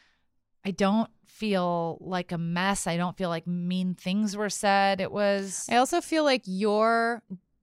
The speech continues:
Speaker 2: your disposition and your energy, just as your friend, doesn't feel rattled. You feel pretty steady.
Speaker 1: Thanks. I mean,
Speaker 2: Given that
Speaker 1: listen.
Speaker 2: it just happened a couple of days ago, I feel like you are,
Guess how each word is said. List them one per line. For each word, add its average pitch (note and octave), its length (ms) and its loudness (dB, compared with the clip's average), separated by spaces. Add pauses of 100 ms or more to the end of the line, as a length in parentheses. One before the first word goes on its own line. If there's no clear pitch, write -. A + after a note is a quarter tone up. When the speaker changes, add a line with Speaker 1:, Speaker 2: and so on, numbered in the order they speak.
(260)
Speaker 2:
your A3+ 340 2
disposition A3 1200 0
and F3+ 220 -2
your E3+ 220 -4
energy, F3 840 2 (420)
just F3 220 0
as F3 160 4
your E3+ 100 2
friend, F3 640 0 (220)
doesn't F3+ 400 4
feel E3+ 400 2
rattled. C#3+ 680 2 (140)
You F3+ 140 -2
feel F3+ 240 0
pretty F#3 420 -4 (920)
steady. D#3+ 600 2 (120)
Speaker 1:
Thanks. F#4+ 280 0
I D4+ 60 2
mean, C4 200 8
Speaker 2:
Given - 160 10
that A3 120 10
Speaker 1:
listen. G3+ 100 10
Speaker 2:
it F#3 80 4
just G3 200 0
happened F3 300 4
a F3+ 60 0
couple F3 280 2
of E3+ 80 0
days E3 280 2
ago, G#3+ 320 2
I G#3 80 2
feel F3+ 180 0
like E3+ 260 2
you F3 220 0
are, D#3 380 0